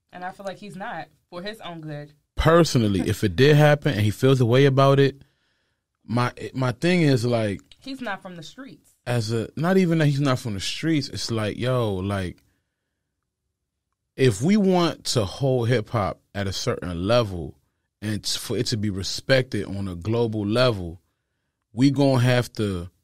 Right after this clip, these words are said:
Speaker 2: present ourselves the way other genres present themselves. So you never heard of U two or Bono beating the shit out of a fucking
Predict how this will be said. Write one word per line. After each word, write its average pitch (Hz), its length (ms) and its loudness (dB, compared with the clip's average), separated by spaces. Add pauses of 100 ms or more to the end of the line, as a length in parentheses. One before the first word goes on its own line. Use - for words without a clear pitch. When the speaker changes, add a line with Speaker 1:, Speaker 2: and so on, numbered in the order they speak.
Speaker 2:
present 110 520 0
ourselves 107 640 -2
the 95 100 -4
way 113 240 0
other 107 240 -2
genres 98 440 -2
present 98 400 -4
themselves. 85 580 -6 (420)
So - 140 -2
you 151 160 4
never 151 360 4
heard 135 280 6
of 104 300 0 (260)
U 127 260 6
two 127 180 0
or 110 180 2
Bono 113 540 2
beating 95 380 -2
the 82 80 -8
shit 131 340 2
out 101 180 0
of 85 100 -4
a 85 80 -8
fucking 82 560 -4